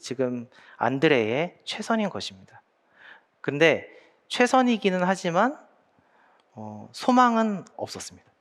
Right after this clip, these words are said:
여기에 뒤에 이어서 "그러나 이것이 이 많은 사람에게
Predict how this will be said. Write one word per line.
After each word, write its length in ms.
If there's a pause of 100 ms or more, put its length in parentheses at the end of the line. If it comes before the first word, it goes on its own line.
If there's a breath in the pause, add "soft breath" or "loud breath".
(760)
여기에 360
뒤에 280
이어서 320 (340 loud breath)
"그러나 360
이것이 840
이 280
많은 400
사람에게 600